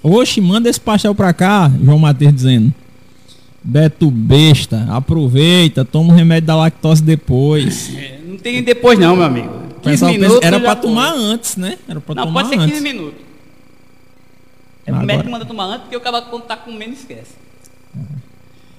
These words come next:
Speaker 1: Inácio Monte, grande poeta.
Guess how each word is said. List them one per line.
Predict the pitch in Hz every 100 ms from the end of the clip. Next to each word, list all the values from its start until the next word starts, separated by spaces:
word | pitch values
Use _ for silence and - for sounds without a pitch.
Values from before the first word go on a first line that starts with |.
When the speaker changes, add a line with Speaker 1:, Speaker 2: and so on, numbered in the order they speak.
| - - _ _ - - -
Speaker 1:
Inácio | 131 143 160 180 - 180
Monte, | 139 143 165 175 -
grande | 120 139 156
poeta. | - 156 131 120 131 123 120